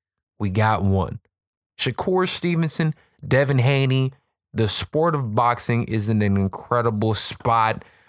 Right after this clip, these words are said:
Um, the American prospects we have are incredible. Oh, and let's toss this into it. Shakur Stevenson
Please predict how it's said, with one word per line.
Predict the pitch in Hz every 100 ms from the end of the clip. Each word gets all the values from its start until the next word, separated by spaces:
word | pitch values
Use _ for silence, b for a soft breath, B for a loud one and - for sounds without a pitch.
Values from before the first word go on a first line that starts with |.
| B
Um, | 107 107 104 101 98
the | 107 117 113
American | 113 131 139 135 123
prospects | - - 127 127 127 -
we | 117
have | 98 120 110
are | 101
incredible. | 98 151 143 151 - -
Oh, | 320 311 160 101 B B
and | 247 220 233
let's | 302 - - -
toss | - 202 190
this | 202 185
into | 190 180 - 131 101
it. | - _ _ _ _
Shakur | - 143 - - 254 277
Stevenson | - - 240 254 156 131 143 113